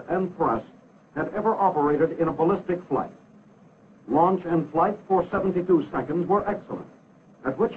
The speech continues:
time the missile went out of control and exploded. Although it did not go full range, it was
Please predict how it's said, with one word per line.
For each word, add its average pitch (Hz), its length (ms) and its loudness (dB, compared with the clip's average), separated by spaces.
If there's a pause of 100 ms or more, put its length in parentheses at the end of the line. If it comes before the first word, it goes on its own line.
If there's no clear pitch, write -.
time 190 280 2
the 170 80 2
missile 156 480 0 (280)
went 147 240 0
out 214 160 2
of - 160 -2
control 147 600 2
and 147 140 0
exploded. - 560 0 (840)
Although 226 340 6
it 196 100 4
did 170 200 2
not 190 320 0
go 160 340 8
full 175 240 6
range, 131 540 -2 (340)
it 117 100 -4
was 165 140 4